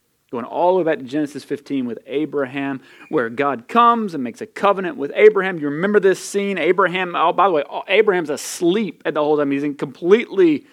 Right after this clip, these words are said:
useless in the entire thing. It's the one where, uh, where we see the smoking fire pot and the flaming torch passing between the torn animals, this really weird scene. But what it is, is God is making this covenant.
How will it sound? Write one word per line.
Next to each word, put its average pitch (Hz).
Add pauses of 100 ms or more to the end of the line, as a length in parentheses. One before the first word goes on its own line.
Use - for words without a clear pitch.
(140)
useless 165
in 160
the 156
entire 165 (400)
thing. 208
It's 165
the 165
one 165
where, 151
uh, 139 (260)
where 151
we 147
see 156
the 127
smoking 160
fire 147
pot 143
and 123
the 113
flaming 139
torch 143
passing 147
between 151
the 123 (480)
torn 160
animals, 143
this 117
really 139
weird 135
scene. 143
But 135
what 156
it 185
is, 226
is 139
God 151
is 127
making 147
this 143
covenant. 147